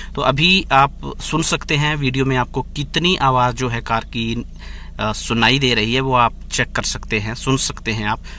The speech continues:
तो कार की आवाज़ से भी आप इस चीज़ को guess कर सकते हैं। कार की आवाज़ जैसे ही start करेंगे तब उस time थोड़ी सी ज़्यादा होगी,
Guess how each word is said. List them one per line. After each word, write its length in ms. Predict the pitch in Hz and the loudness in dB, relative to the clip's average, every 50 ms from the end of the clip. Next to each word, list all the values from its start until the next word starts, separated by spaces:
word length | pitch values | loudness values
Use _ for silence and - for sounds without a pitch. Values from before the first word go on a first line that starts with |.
| - - - - - | -14 -14 -10 -8 -8
तो 60 | 131 | -4
कार 240 | - - 127 139 139 | 2 4 4 4 4
की 160 | - 180 156 | 2 0 0
आवाज़ 220 | 151 151 147 143 | 2 2 2 0
से 120 | - 160 143 | 0 -2 -4
भी 120 | 147 147 | -2 -2
आप 160 | 151 139 139 | -2 -2 -2
इस 120 | 135 127 - | -4 -4 -4
चीज़ 220 | - 127 123 - | -4 -4 -4 -4
को 120 | - 139 | -4 -4
guess 300 | 131 117 117 123 127 - - | -2 0 0 0 0 0 -2
कर 140 | - 135 120 | -2 -2 -2
सकते 300 | - - 123 - - 123 | -2 -2 -4 -4 -4 -2
हैं। 140 | 139 139 | -2 -2
कार 240 | - - 127 131 135 | 0 0 2 2 2
की 180 | 131 - 156 143 | 0 -2 -2 0
आवाज़ 300 | 135 131 127 127 131 127 | 0 2 2 2 2 0
जैसे 240 | 127 120 117 - 131 | -2 -2 -2 -2 -2
ही 80 | 123 | -2
start 300 | - - - 117 117 - | -2 -2 0 -2 -2 -2
करेंगे 300 | - 120 117 120 123 131 | -2 -4 -4 -4 -4 -4
तब 220 | 131 131 131 131 - | -2 -2 -4 -4 -4
उस 260 | - 131 135 - - | -4 -4 -4 -2 -2
time 220 | 127 117 123 123 | -2 -2 -2 -4
थोड़ी 380 | - - 139 151 165 165 180 170 | -4 -4 -4 -4 -2 -2 -2 -2
सी 160 | - 180 170 | -2 -2 -2
ज़्यादा 320 | 143 127 113 107 113 127 | -2 -2 0 0 2 0
होगी, 360 | 127 127 117 113 113 123 175 | 0 0 -2 -4 -6 -6 -8